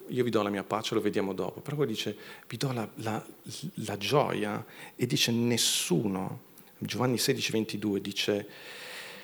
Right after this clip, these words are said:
"Anche voi ora siete nel dolore, ma vi vedrò di nuovo, il vostro cuore si rallegrerà e nessuno vi toglierà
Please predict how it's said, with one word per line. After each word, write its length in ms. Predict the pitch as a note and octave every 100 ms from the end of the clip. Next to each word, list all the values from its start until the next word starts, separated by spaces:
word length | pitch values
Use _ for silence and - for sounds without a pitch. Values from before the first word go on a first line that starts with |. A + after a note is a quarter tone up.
| - - - - - - - -
"Anche 360 | - - A#2+ A#2
voi 340 | A2+ B2 B2
ora 140 | A#2
siete 240 | G#2 A#2 A2
nel 180 | A2 G#2+
dolore, 320 | A#2 A2+ G#2
ma 140 | G2+
vi 120 | G#2
vedrò 260 | A2 A2 C3+
di 140 | A2
nuovo, 280 | A2+ B2+ C#3
il 60 | A2+
vostro 320 | A2+ - A2+
cuore 260 | - C#3+ C3+
si 220 | - B2
rallegrerà 640 | A2+ A2+ A2 A2+ G#2 F#2+ -
e 140 | C3 B2+
nessuno 840 | C3 B2 - - - D3 A2+ G2+
vi 160 | G2+
toglierà 560 | - G#2+ G#2 A2+ C#3